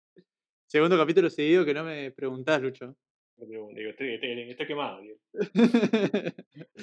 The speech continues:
Speaker 1: No, la pasé espectacular, la verdad. Yo a los chicos los leo hace mucho. De hecho, tengo la, el, el tic en el C V de que hubo un lugar al que fui por un artículo de ellos específicamente, que fue a la mu-, a una parte de la muralla china.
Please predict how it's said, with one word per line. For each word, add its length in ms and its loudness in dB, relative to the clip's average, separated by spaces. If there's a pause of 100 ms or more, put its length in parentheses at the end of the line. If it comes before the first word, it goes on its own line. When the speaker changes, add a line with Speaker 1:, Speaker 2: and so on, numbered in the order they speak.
(360)
Speaker 1:
No, 160 8
la 100 6
pasé 200 6
espectacular, 600 6
la 140 2
verdad. 340 4
Yo 140 0
a 20 4
los 120 2
chicos 280 8
los 140 4
leo 360 8
hace 240 4
mucho. 480 4
De 200 6
hecho, 460 4
tengo 320 -2
la, 380 -4 (560)
el, 240 -2
el 400 -4 (120)
tic 320 0
en 140 2
el 100 2
C 160 4
V 200 8
de 140 6
que 200 4
hubo 260 4
un 180 0
lugar 260 4
al 100 -2
que 100 -6
fui 460 2 (260)
por 140 2
un 100 2
artículo 440 2
de 160 2
ellos 220 0
específicamente, 960 -2 (460)
que 80 -8
fue 600 2
a 80 2
la 100 0
mu-, 200 -10
a 120 -2
una 280 -2
parte 260 2
de 60 4
la 60 0
muralla 340 -4
china. 360 4